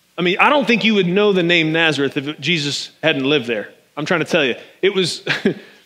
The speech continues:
<laughs> ooh, sometimes I compare it to other cities,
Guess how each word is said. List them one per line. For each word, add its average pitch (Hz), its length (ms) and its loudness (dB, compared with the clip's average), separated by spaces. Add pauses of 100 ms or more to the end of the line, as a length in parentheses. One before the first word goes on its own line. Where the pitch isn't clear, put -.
(200)
<laughs> - 760 -20
ooh, 139 240 -2 (160)
sometimes 233 440 4
I 202 80 6
compare 196 400 4
it 185 120 2
to 170 120 2
other 185 280 4
cities, 208 600 0